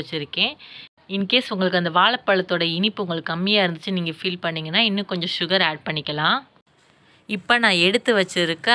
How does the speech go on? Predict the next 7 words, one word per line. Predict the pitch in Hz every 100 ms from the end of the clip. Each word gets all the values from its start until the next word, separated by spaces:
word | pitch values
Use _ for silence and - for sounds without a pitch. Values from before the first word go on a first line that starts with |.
| 220
அந்த | 170 160 160
வாழைப்பழத்தை | 180 196 180 160 156 220 220
ஃபஸ்ட்டு | 170 - - -
கட் | 160 -
பண்ணி | 185 175 165
போடுறேன். | 151 143 151 196 269 - _ _ _ _ _
இந்த | 208